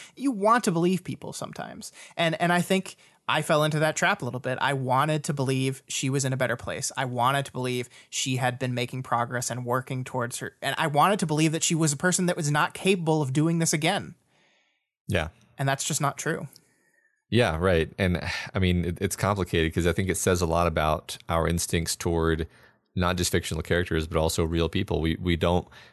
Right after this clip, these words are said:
Speaker 2: we, we, like you just said, we wanna believe the best of them. We wanna believe that, w-, we wanna spin their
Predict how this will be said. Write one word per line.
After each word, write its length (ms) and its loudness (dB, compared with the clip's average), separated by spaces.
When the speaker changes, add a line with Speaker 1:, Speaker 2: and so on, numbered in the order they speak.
Speaker 2:
we, 160 2
we, 200 -2
like 220 0
you 80 2
just 200 0
said, 120 4
we 100 2
wanna 200 2
believe 360 0
the 80 -2
best 280 0
of 120 2
them. 120 -4
We 80 -2
wanna 240 0
believe 640 0
that, 400 -2
w-, 200 -8
we 120 4
wanna 180 4
spin 720 2
their 680 4